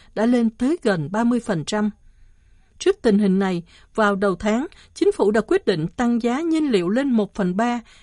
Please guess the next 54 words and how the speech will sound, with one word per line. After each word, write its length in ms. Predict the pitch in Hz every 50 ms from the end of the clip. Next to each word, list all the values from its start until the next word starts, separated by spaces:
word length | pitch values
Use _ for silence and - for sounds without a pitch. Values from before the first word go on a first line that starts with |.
| - -
nhằm 260 | 214 214 214 208 202
giảm 240 | 196 196 190 175 196 -
áp 140 | - 302 -
lực 300 | 285 226 202 - - _
từ 180 | - 202 190 180
các 180 | 170 - 359 -
khoản 280 | - - 175 165 196
trợ 240 | 214 - 220 175 156
cấp 240 | 160 - 311 - -
nhiên 220 | 302 302 302 285
liệu 260 | 262 214 180 160 147 156
tốn 240 | - - 240 285 339 -
kém 220 | - 254 247 277 330 -
đối 200 | 269 208 214 254
với 160 | 262 294 302
ngân 200 | 302 262 220 208
sách 320 | 196 - - 294 302 - 240
nhà 180 | 208 185 160
nước. 240 | 143 143 170 202 269 - - - _ _ _ _ _ - _ _ - _ _ _ _ _ _ _ _ - - _
Hiệp 220 | - 220 175 -
hội 240 | - 220 170 151 156
Taxi, 560 | - - 262 262 - - - - 240 226 220 208 - - - -
sau 220 | - - 254 240
khi 200 | - - 240 233
tăng 220 | - - 220 214
giá 120 | 208 262 330
cước 280 | - - 330 359 -
lên 260 | 285 226 226 226 226 214
đến 260 | 226 240 285 330 311
năm 160 | 302 285 277
mươi 80 | 285 285 -
phần 180 | - 202 180
trăm, 280 | 170 - 262 254 254 254 - - - - - _ _ _
đã 140 | - 190
phát 240 | 185 - 370 392 -
động 200 | - 226 196 190
một 120 | 196 196 -
cuộc 220 | - 208 - -
đình 220 | 196 196 190 190
công 300 | 196 - - 294 294 285
kéo 200 | 269 - - 330 359 320
dài 160 | - 208 185
ba 180 | 175 - 247 269
ngày 300 | 254 240 214 180 160 160
để 180 | 185 185 190
phản 280 | 214 - - 175 196 214
đối 180 | 214 240 285 349
quyết 260 | - - - - -
định 220 | 196 180 175 165
này. 240 | 170 170 160 156 165 - - - - - - - - - - - - _ _ _ _ -
Bên 180 | 214 254 269
cạnh 280 | 247 - 185 170 170 180
đình 200 | - 185 170 165
công 300 | - - 262 262 262 254